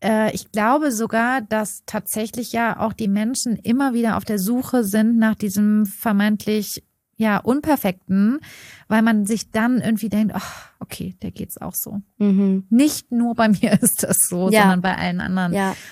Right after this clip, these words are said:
Speaker 1: Und ich glaube, das ist ja das, was wir, was du in deinem Projekt Grenzenlos, was wir bei Jack's Beauty Line, aber ich auch auf meinem Mirjam Account ja immer wieder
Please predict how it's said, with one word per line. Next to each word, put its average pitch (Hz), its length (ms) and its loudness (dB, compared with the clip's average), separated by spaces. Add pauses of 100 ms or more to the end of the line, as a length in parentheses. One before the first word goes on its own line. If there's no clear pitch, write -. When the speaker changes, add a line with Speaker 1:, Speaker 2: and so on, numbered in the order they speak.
(100)
Speaker 1:
Und 202 80 4
ich 190 160 4
glaube, 196 200 4
das 202 200 0
ist 196 100 -8
ja 190 120 0
das, 196 300 2
was 190 240 -4
wir, 196 360 2 (160)
was 175 160 -4
du 220 160 -2
in 196 160 2
deinem 180 320 2
Projekt 208 400 0
Grenzenlos, 208 840 0
was 190 160 -6
wir 185 120 -2
bei 175 120 -2
Jack's 196 200 -4
Beauty 240 340 2
Line, 196 340 4
aber 185 160 2
ich 175 160 -4
auch 170 120 -2
auf 196 140 -6
meinem 180 120 0
Mirjam 190 220 4 (200)
Account 190 420 -2 (420)
ja 208 80 0
immer 226 360 4
wieder 202 520 4